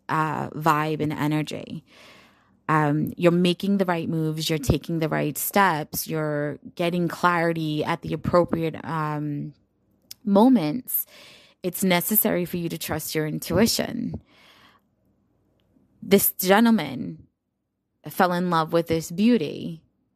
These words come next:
who was walking away, running away, minding her business, not necessarily walking away from him, but just so focused on her path and what she was dealing with in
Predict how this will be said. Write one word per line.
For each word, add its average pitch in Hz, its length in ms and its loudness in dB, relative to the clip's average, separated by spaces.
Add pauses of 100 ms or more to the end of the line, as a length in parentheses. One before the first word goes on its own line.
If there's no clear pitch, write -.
(180)
who 175 160 -2
was 160 460 2 (840)
walking 151 380 -2
away, 165 420 2 (160)
running 151 380 -4
away, 160 580 -2 (640)
minding 160 360 -2
her 185 120 4
business, 180 720 -2 (340)
not 175 220 0
necessarily 170 800 -2
walking 160 380 -6
away 156 200 -2
from 160 240 -6
him, 180 560 0 (440)
but 180 120 4
just 175 260 -2
so 175 180 2
focused 185 600 0
on 151 160 -2
her 190 320 4
path 160 520 -2
and 160 180 -8
what 160 160 -8
she - 300 -6
was 170 240 -6
dealing 175 420 -2
with 151 240 -2
in 151 320 0